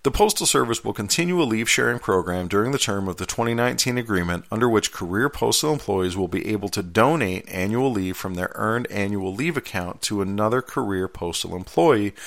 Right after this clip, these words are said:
within the same geographic area serviced by a postal district. In addition,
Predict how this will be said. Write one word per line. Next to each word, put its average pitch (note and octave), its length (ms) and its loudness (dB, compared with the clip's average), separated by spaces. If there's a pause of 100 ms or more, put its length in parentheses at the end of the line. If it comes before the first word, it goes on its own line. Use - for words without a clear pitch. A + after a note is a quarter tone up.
(240)
within F#3+ 220 2
the F#3+ 60 0
same C3+ 280 4
geographic G#2+ 560 4
area C3+ 360 2
serviced G2+ 400 -2
by F#2 160 0
a F2 40 -4
postal F#2 380 -2
district. - 580 -2 (440)
In C#3 120 0
addition, B2+ 540 4